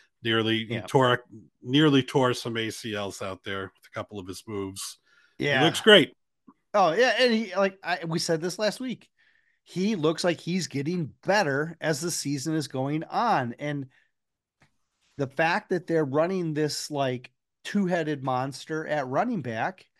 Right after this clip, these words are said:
Speaker 2: I think makes these <laughs> guys have more
Speaker 1: More effective.
Speaker 2: longevity. Yeah,
Speaker 1: Yeah.
Speaker 2: exactly. And, and, uh, you know, Montgomery's less than a hundred yards away from a thousand. Gibbs is just over a hundred yards from getting to a thousand.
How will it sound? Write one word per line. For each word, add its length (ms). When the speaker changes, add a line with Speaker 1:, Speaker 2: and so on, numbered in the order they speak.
Speaker 2:
I 60
think 320
makes 300
these 280
<laughs> 140
guys 400
have 260
more 320
Speaker 1:
More 0
effective. 460
Speaker 2:
longevity. 340
Yeah, 380
Speaker 1:
Yeah. 80
Speaker 2:
exactly. 800
And, 300
and, 240
uh, 460
you 60
know, 280
Montgomery's 680
less 240
than 140
a 40
hundred 300
yards 480
away 260
from 200
a 60
thousand. 520
Gibbs 260
is 100
just 260
over 260
a 60
hundred 340
yards 320
from 140
getting 260
to 160
a 20
thousand. 540